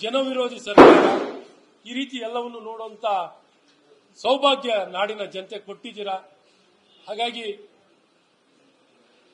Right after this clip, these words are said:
ಇಂಥ ಒಂದು ಕೆಟ್ಟ ಆಡಳಿತ ಕೊಟ್ಟಿರುವಂತ ಈ ಕಾಂಗ್ರೆಸ್ ಸರ್ಕಾರ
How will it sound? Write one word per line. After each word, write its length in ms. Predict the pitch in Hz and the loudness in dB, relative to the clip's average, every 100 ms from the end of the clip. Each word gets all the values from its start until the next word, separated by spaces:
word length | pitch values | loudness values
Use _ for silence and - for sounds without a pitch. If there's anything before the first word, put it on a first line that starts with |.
| _ _ _ _ _ _ _ _ _ 196 | _ _ _ _ _ _ _ _ _ -14
ಇಂಥ 240 | 226 220 | -8 4
ಒಂದು 760 | 233 220 220 214 202 185 170 - | 6 6 0 -2 0 0 -4 -4
ಕೆಟ್ಟ 260 | 254 262 269 | -4 2 4
ಆಡಳಿತ 360 | 226 226 214 | 4 2 -6
ಕೊಟ್ಟಿರುವಂತ 480 | 220 208 208 202 202 | -10 -10 -12 -12 -12
ಈ 100 | 190 | -14
ಕಾಂಗ್ರೆಸ್ 400 | 185 190 208 208 | -10 -10 -10 -14
ಸರ್ಕಾರ 360 | 196 - 190 | -14 -10 -8